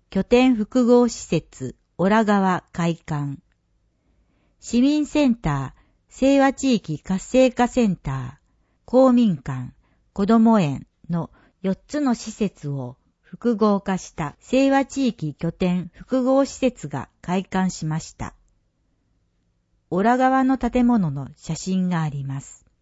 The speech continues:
二千二十四年三月、君津市防災アプリを導入。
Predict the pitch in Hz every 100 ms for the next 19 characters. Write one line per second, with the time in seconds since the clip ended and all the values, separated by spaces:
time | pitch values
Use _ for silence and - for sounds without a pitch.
0 | _ _ _ _ _ _ _ _ _ _
1 | _ _ _ _ _ _ 214 - 311 285
2 | 214 247 233 196 156 143 151 156 151 185
3 | _ - 240 220 170 139 - 120 - _
4 | _ _ _ _ _ - 233 262 - 254
5 | - 151 135 - 202 262 247 262 262 277
6 | 285 220 170 143 143 143 160 156 151 147
7 | 143